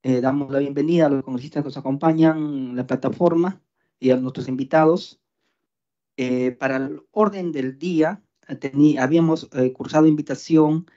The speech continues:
a los especialistas del Ministerio de Justicia y Derechos Humanos, a especialistas del Poder Judicial y a la Junta de Decanos de los Colegios de Abogados del Perú. El Poder Judicial ha hecho llegar sus aportes y comentarios de manera escrita.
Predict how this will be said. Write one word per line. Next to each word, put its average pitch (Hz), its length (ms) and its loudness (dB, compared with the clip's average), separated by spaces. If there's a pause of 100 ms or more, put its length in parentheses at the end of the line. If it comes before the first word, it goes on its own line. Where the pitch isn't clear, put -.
(260)
a 127 80 -2
los 131 160 2
especialistas 147 520 -4
del 139 80 4
Ministerio 135 380 2
de 135 80 0
Justicia 151 500 -2
y 131 40 4
Derechos 139 340 -4
Humanos, 156 580 4 (440)
a 123 100 -2
especialistas 135 500 -4
del 131 100 -2
Poder 135 220 2
Judicial 139 800 2 (440)
y 135 80 2
a 131 60 4
la 127 120 -6
Junta 147 280 2
de 135 40 2
Decanos 139 360 2
de 139 60 0
los 123 80 -4
Colegios 131 300 -4
de 131 60 0
Abogados 131 360 2
del 123 160 -4
Perú. 175 380 2 (1200)
El 139 140 2
Poder 190 180 2
Judicial 180 680 0
ha 151 100 -2
hecho 170 160 -4
llegar 156 240 -2
sus 156 220 -16
aportes 165 680 -2
y - 100 -8
comentarios 143 520 0
de 135 80 -2
manera 135 260 0
escrita. - 600 0